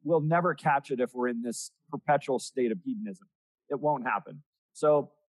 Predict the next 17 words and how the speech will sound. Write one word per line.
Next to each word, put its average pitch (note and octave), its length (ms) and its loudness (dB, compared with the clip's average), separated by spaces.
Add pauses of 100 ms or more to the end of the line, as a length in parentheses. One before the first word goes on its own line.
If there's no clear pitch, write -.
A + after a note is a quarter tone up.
(120)
thankfully, D3 800 2 (420)
my D3+ 260 2
dad D#3+ 380 2
passed F#2+ 400 -4
in G#2+ 120 -2 (120)
two C3 120 -2
thousand A2 340 2
five. G2 340 2
And A2+ 80 -2
I B2 60 -2
say F3 240 -2
that D3 260 2
now, B2 440 -4 (280)
incredibly D#3+ 640 2
painful, C3 520 -2
massive E3 720 -2
grief B2+ 380 0